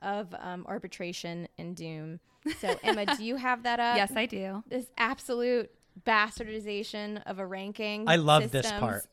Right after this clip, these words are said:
Speaker 1: that nobody
Speaker 3: I
Speaker 1: agrees
Speaker 3: love,
Speaker 1: with.
Speaker 3: I love it. Are you kidding me? This is the best part. It gets
Speaker 2: Yeah, I love, I love the scoreboard. It makes no sense. I really enjoy it.
Speaker 3: It gets
Speaker 2: and
Speaker 3: pe-
Speaker 2: I'm glad that we've kept it.
Speaker 3: It gives something,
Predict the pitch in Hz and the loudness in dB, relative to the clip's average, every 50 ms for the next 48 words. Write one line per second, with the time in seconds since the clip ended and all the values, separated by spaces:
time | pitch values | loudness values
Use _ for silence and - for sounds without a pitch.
0 | _ _ _ _ _ _ _ _ - 240 226 240 269 311 359 415 440 415 359 339 | _ _ _ _ _ _ _ _ -2 -2 0 2 8 10 10 10 12 10 8 8
1 | 339 220 190 262 233 139 143 139 160 170 247 233 226 208 196 208 214 220 240 196 | 8 8 6 6 6 6 6 8 8 8 8 8 12 12 12 12 12 12 12 12
2 | 151 - - - - 202 208 220 214 - 208 196 208 214 220 226 233 226 185 196 | 8 2 0 4 8 8 10 8 8 6 6 6 6 6 6 4 4 4 2 2
3 | - - 185 175 170 190 160 180 175 - - - - 208 208 160 123 - - - | 0 0 -2 0 0 2 2 2 2 2 -2 0 6 6 8 6 6 2 -8 -20
4 | - - - - - - - - - 156 - - 196 196 - 214 233 233 208 202 | -20 -18 -16 -14 -14 -16 -12 -6 -4 -2 6 6 6 6 6 2 4 6 6 8
5 | - 214 240 240 233 220 220 220 - - - 214 240 233 220 214 214 208 214 453 | 10 8 8 8 8 6 6 6 4 4 4 4 6 8 8 8 8 8 6 0
6 | - 202 208 - - - 185 180 175 180 175 180 180 180 170 - - 170 170 170 | 0 0 -4 -6 -2 0 0 0 2 0 -2 0 -2 -4 -4 -6 -6 -8 -8 -6
7 | - 165 160 - - 190 190 185 190 185 180 175 165 170 185 160 147 160 - 165 | -6 -8 -6 0 2 2 2 2 0 -2 -2 -2 -2 -2 -2 -2 -2 -2 -2 -2
8 | - - 214 214 - 170 - 202 202 190 180 185 - - - - - - - - | 4 6 4 4 4 0 2 4 4 4 4 -2 -4 -6 -6 -6 -8 -10 -8 -8
9 | 180 - - - - - - - - 165 175 170 - 196 190 - - 220 202 180 | -10 -8 -8 -10 -10 -8 -8 -4 0 0 0 4 4 2 4 6 6 6 6 6
10 | - 202 180 180 175 170 | 4 2 2 2 2 0